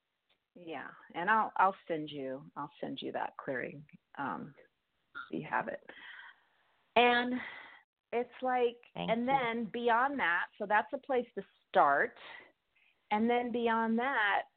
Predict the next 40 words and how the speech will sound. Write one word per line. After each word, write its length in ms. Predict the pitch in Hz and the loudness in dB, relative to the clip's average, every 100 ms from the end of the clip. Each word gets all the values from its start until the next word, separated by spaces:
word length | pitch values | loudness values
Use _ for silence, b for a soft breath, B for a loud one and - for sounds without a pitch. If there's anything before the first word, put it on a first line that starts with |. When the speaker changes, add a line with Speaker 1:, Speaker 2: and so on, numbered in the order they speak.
| - | -8
Speaker 1:
you 140 | 190 | -2
know, 340 | 208 180 175 175 | 4 6 6 4
you 220 | 196 233 | 4 6
and 120 | 254 | 6
I 100 | 247 | 4
have 160 | 247 - | 2 0
talked 220 | 202 185 | 0 0
about 300 | 170 175 165 | 0 0 2
this, 220 | 175 160 170 - | 4 2 2 2
like, 240 | 185 180 - - _ _ _ _ - | 2 2 -4 -20 _ _ _ _ 4
and 180 | 208 | 6
this 140 | 233 269 | 6 4
is 120 | 320 262 - | -4 -8 -6
so 220 | 233 226 220 - 277 | -2 -2 -4 -14 -10
counter 720 | 202 202 208 175 143 143 147 _ _ _ _ _ - | -6 -4 -4 -2 -2 -4 -10 _ _ _ _ _ -2
to 140 | 202 175 | 4 6
the 140 | 175 | 6
linear 440 | 160 175 180 175 170 | 4 4 2 2 2
logical 520 | 156 151 151 156 160 | 2 0 -4 -12 -8
mind, 500 | 160 180 175 160 160 - _ B B _ | -6 -4 -4 -6 -10 -14 _ B B _
but 160 | 220 214 | -2 2
just 240 | 339 466 - | 2 2 2
for 140 | 202 - - | 0 0 0
fun, 500 | 226 185 156 160 185 - | 2 4 2 -2 -4 0
would 160 | 202 | 0
you 60 | 208 | 2
be 160 | 202 196 | 2 4
like, 240 | 196 180 - | 6 6 4
"I 60 | 147 | -2
wonder 340 | 143 156 190 | 0 0 0
how 160 | 196 220 | 0 0
much 160 | 220 - | -2 2
fun 160 | 277 254 | 4 4
I 80 | |
can 140 | 233 233 | 2 2
have 180 | 247 240 | 2 2
with 100 | 240 | -2
this 140 | 247 | -4
person 380 | - 262 - 196 | -2 -4 -4 -6
today. 340 | 175 165 160 | -2 -2 -4